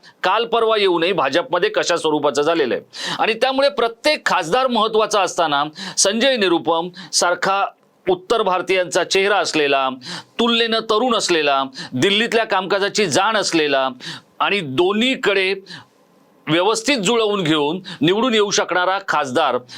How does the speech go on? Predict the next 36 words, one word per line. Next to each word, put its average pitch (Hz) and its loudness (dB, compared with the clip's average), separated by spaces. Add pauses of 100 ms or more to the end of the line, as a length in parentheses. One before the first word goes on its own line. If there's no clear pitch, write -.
(120)
जर 180 0 (240)
मिळू 185 2
शक-, 185 -4
मिळू 190 2
शकत 180 0
असेल 143 0 (380)
तर 190 2 (220)
अमित 233 0
साटम 151 0 (100)
यांचं 160 0
नाव 190 0
आता 190 0
जोरात 233 0
चालतंय, 131 0 (280)
पण 190 0
अमित 202 -2
साटम 196 -2
यांच्यापेक्षा 165 0 (260)
संजय 214 2
निरुपम 175 0
हे 165 -2
केव्हाही 175 0 (120)
उजवे 190 2
ठरू 160 0
शकतात. 117 -2 (300)
बरं, 233 2
दुसरी 269 0
गोष्ट, 226 0
अमित 180 0
साटम 226 -2
यांनाही 185 0 (520)
आत्ता 190 0
सध्या 175 0
ते 185 -2
तरुण 214 0
असल्यामुळे 190 0